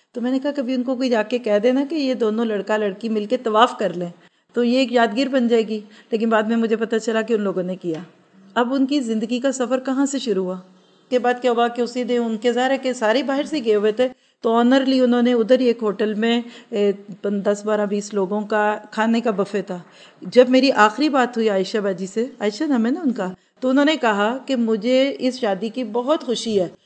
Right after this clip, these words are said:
لیکن مجھے ایک بوجھ ہے۔ میں نے کہا، "آپ کو کیا بوجھ ہے؟" کہتی، "وہ بھی جو اوپر رات کو ہم نے کر لیا نا چھوٹا سا کھانا، وہ بھی نہیں کرنا تھا۔ یہ بھی ہم نے کیوں کیا؟ جبکہ اللہ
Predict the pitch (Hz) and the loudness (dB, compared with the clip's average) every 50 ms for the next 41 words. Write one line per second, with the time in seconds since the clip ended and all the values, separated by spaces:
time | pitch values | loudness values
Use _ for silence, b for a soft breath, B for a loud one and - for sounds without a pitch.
0 | _ _ - 254 247 285 269 254 254 254 277 294 302 233 208 220 240 277 214 226 | _ _ -4 -4 -2 0 0 0 0 0 0 0 -2 0 2 2 2 4 4 2
1 | 185 170 170 190 202 202 214 208 262 269 262 - 277 269 269 262 277 233 247 214 | 2 2 0 -4 -4 -4 -4 -4 -6 -8 -6 -6 -8 -4 -2 -4 -2 0 0 0
2 | 190 202 190 - _ _ _ - 302 294 - 302 233 226 277 302 320 285 330 330 | 0 -2 -6 -6 _ _ _ -10 -8 -6 -4 -6 -4 -4 -4 -4 0 2 2 2
3 | 330 262 302 294 285 269 226 269 247 247 240 214 214 214 214 - 254 240 233 233 | 2 2 0 0 0 0 0 0 0 2 4 2 2 0 0 -2 -2 0 0 0
4 | 240 233 233 214 220 220 269 277 254 240 240 226 247 240 220 214 196 214 208 208 | -2 0 0 -2 -2 0 -2 2 2 2 2 2 0 -2 -2 -4 -4 -4 -6 -6
5 | 226 220 214 208 196 208 208 190 196 180 202 185 185 180 - 175 156 160 160 160 | -6 -4 -4 -4 -2 -2 -4 -4 -4 -4 -6 -6 -8 -8 -8 -8 -10 -10 -14 -16
6 | - - 190 - - - - - _ _ _ _ _ _ _ _ _ _ 247 262 | -16 -18 -20 -18 -20 -20 -20 -20 _ _ _ _ _ _ _ _ _ _ -4 -2
7 | 247 240 240 214 208 214 214 208 208 214 208 208 - 196 202 214 214 208 B B | 0 0 0 0 -2 -4 -6 -6 -6 -6 -8 -6 -4 -2 0 0 -2 -4 B B
8 | B B _ 220 220 208 214 226 214 208 | B B _ -4 -4 -2 0 0 0 0